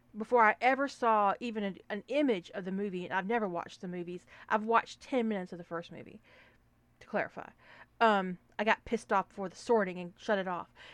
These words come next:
Anyways, <laughs> we're not gonna go down that road again, but I'm still pissed. Anyways,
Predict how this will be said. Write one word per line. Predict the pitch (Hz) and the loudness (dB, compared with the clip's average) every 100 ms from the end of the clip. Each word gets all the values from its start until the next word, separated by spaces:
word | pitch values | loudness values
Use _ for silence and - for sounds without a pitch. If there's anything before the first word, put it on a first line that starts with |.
| - | -4
Anyways, | 320 330 311 - - - - - - - | 2 6 6 6 -2 -16 -16 -20 -20 -20
<laughs> | - - _ _ - - - | -20 -20 _ _ -20 -20 -6
we're | 196 | 2
not | 240 | 4
gonna | 294 | 4
go | 302 | 4
down | 302 320 | 8 8
that | 311 | 8
road | 269 262 | 6 2
again, | 233 247 247 247 _ - | 4 6 4 0 _ 0
but | 208 | 2
I'm | 214 | 0
still | 196 - 320 294 | -4 0 4 4
pissed. | - 247 175 - - - - - - | 4 0 0 -10 -20 -20 -20 -20 -4
Anyways, | 311 320 220 175 - | 2 6 6 6 -2